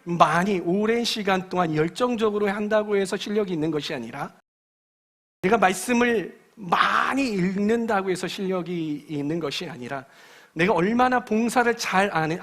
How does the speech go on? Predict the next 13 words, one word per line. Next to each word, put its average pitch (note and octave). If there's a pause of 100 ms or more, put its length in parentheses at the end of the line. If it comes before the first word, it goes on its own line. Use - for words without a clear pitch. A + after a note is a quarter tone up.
(120)
잘 F3
하느냐, E3+ (280)
내가 F3+
얼마나 A3
많은 E3+ (220)
헌금을 C4+
하느냐, F#3 (240)
이런 C4
데에 C#4
실력이 B3
있는 D#3
것이 D#3
아니라, B2+